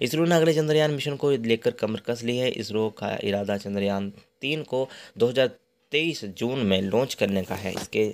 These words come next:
लिए चांद पर चलने के लिए ज़्यादा मजबूत रो-, रोवर को भी तैयार किया गया है, जिससे चंद्रमा की सतह की को बेहतर तरीके से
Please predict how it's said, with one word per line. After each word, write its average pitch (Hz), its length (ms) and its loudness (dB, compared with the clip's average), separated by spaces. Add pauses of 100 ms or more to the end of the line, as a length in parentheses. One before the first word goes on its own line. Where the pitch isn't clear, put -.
लिए 104 280 -2 (440)
चांद 131 240 -4
पर 139 100 -4
चलने 127 300 0
के 123 140 -4
लिए 123 120 -2
ज़्यादा 107 260 0
मजबूत 104 360 -4
रो-, 101 260 0 (400)
रोवर 110 380 0
को 107 260 -6
भी 107 380 -6
तैयार 98 360 -8
किया 95 120 -8
गया 95 180 -6
है, 98 220 -6
जिससे 104 360 -6 (360)
चंद्रमा 139 360 -6
की 143 260 -8
सतह 117 360 -4
की 113 200 -16
को 113 200 0
बेहतर 98 380 -4
तरीके 101 320 -10
से 101 180 -8